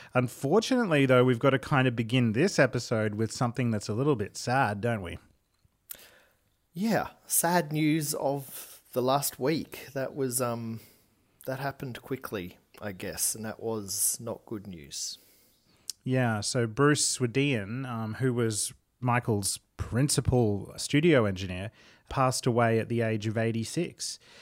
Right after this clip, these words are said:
Speaker 1: Incredibly sad. This man was absolutely fundamental to Michael Jackson's solo work. They started working together in the late seventies, I think, for the Off the Wall album. I'm not sure if they,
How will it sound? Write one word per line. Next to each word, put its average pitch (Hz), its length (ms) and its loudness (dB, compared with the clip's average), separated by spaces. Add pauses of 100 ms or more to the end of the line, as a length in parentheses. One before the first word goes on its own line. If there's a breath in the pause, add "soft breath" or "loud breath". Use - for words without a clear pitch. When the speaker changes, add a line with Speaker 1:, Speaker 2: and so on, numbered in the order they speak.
(320 loud breath)
Speaker 1:
Incredibly 143 640 4
sad. 98 600 -2
This 135 260 2
man 123 360 4
was 107 500 2
absolutely 120 720 2
fundamental 120 840 0
to 110 320 0
Michael 110 320 0
Jackson's 107 480 -2
solo 113 420 4
work. 117 300 0
They 117 100 -4
started 113 380 0
working 110 320 0
together 104 400 -2 (480 loud breath)
in 120 100 -2
the 120 80 4
late 110 280 0
seventies, 117 520 2
I 110 80 0
think, 220 220 0
for - 120 -2
the 113 120 4
Off 110 180 0
the 117 100 0
Wall 120 300 2
album. 95 340 -2
I'm 117 120 0
not 135 160 -2
sure 113 240 0
if 107 80 -6
they, 101 360 -2